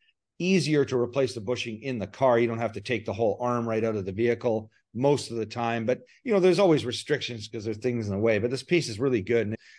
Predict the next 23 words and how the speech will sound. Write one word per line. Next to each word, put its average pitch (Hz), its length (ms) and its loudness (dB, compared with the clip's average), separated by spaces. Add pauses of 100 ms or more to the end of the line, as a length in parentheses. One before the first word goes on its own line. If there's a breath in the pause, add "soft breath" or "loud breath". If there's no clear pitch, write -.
(100)
I 120 40 -8
mean, 151 120 0
the 160 80 4
nicest 170 320 0
thing 160 100 0
about 123 220 2
buying 131 260 2
this 107 160 -12
tool 127 300 -2
and 107 100 -8
kit, 123 180 -6
when 117 120 -6
I 98 40 -4
saw 120 280 2
it, 104 40 0
I - 40 -2
go, 98 100 0
"I 104 120 0
gotta 123 180 0
buy 95 180 -2
this 85 180 -8
thing 80 160 -12
'cause 80 140 -10